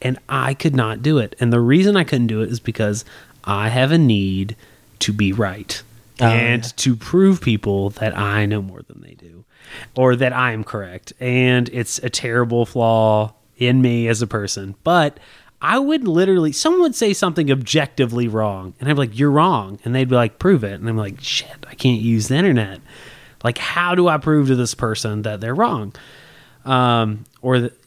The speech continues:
Speaker 1: you know, and I was just like, "Yeah, okay, that's not gonna work." After, like, a month, it was torture. Or I'd be like, "Oh, what's that song?"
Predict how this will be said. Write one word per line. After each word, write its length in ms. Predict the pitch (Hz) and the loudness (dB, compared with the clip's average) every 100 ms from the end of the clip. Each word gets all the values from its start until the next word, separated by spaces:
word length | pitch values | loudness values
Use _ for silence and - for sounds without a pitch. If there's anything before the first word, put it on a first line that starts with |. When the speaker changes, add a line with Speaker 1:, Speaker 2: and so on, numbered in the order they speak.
| - | -6
Speaker 1:
you 200 | 139 139 | 0 0
know, 280 | 113 104 - | 0 -4 -10
and 140 | - | -10
I 60 | 139 | -6
was 100 | 147 | -6
just 120 | 110 | -8
like, 180 | 104 98 | -12 -8
"Yeah, 180 | 120 104 | -4 -4
okay, 200 | 101 101 | -6 -6
that's 280 | 101 113 - | -4 -4 -2
not 180 | 113 - | -4 -4
gonna 180 | 104 | -8
work." 560 | 95 98 95 90 85 - - - | -8 -8 -10 -14 -16 -20 -20 -6
After, 300 | 120 - 131 | -4 0 2
like, 160 | 117 | 2
a 40 | 110 | -2
month, 600 | 104 107 104 85 - - _ | -6 -4 -6 -8 -18 -20 _
it 120 | - 131 | -2 0
was 280 | 110 - - - - | 0 -6 -12 -10 -6
torture. 560 | 120 101 - 73 69 - _ _ | -4 -4 -6 -12 -16 -20 _ _
Or 80 | 170 | -2
I'd 20 | |
be 60 | 175 | 0
like, 180 | 131 - | 0 -2
"Oh, 180 | 190 156 | -4 -2
what's 200 | 180 - | -2 -2
that 180 | - 151 | -4 -2
song?" 540 | - 160 135 101 95 | 2 4 4 0 -8